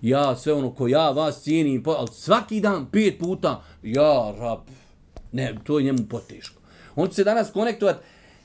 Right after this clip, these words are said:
šesto osamdeset puta na internet, njemu to nije teško.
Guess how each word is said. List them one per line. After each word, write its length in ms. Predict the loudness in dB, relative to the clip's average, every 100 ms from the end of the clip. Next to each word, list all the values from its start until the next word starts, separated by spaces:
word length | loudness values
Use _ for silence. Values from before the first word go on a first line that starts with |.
| _
šesto 680 | -10 0 4 4 2 2 0
osamdeset 720 | 2 0 2 2 2 -2 -2
puta 340 | -2 0 0
na 120 | 0 0
internet, 400 | 0 -2 -4 -2
njemu 140 | -4
to 160 | 0 0
nije 240 | 0 -2
teško. 420 | -8 -10 -16 -20